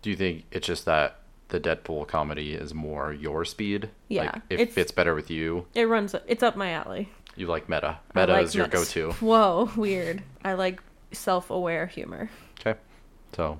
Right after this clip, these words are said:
Speaker 1: there's Deadpool two talk. Uh,
Speaker 2: Do you have any other thoughts on it, Rob?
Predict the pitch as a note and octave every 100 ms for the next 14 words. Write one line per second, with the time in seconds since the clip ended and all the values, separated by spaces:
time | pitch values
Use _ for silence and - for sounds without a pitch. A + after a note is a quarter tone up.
0 | - - E2 E2 D2+ E2+ D#2+ E2 - D#2+
1 | - - - - - D2+ - - - -
2 | - - - - - F#3+ F3+ F#3 F3+ F#3
3 | F#3 F#3+ F#3+ G3+ G3 G3+ G3+